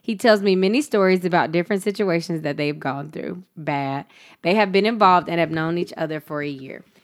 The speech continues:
This last situation he told me about, the girl wanted to see his phone to make sure he wasn't cheating. While she asked to see his phone, he asked to see her phone, and she started going off and asking why he wanted to see hers.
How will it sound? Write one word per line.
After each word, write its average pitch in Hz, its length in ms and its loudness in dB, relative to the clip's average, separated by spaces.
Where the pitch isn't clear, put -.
This 190 180 -4
last 220 320 2
situation 170 560 -4
he 170 100 -4
told 156 220 -4
me 147 140 -4
about, 139 260 -4
the 160 80 -2
girl 185 340 4
wanted 160 320 0
to - 80 -14
see 180 200 -4
his 214 200 0
phone 151 260 -4
to 156 120 -8
make 151 180 -4
sure 156 200 -4
he 156 120 -4
wasn't 147 320 -6
cheating. 151 400 -4
While 175 160 4
she 196 180 -2
asked 190 280 4
to 269 80 -2
see 247 160 -2
his 233 180 0
phone, 160 260 -2
he 196 140 0
asked 165 320 0
to 175 80 -6
see 170 160 -4
her 208 180 0
phone, 143 320 -4
and 151 160 -8
she 208 120 -6
started 165 360 -4
going 165 300 -4
off 143 180 -2
and 147 140 -8
asking 151 400 -6
why 151 220 -2
he 170 120 -4
wanted 143 280 -8
to 156 100 -12
see 139 220 -12
hers. 135 360 -14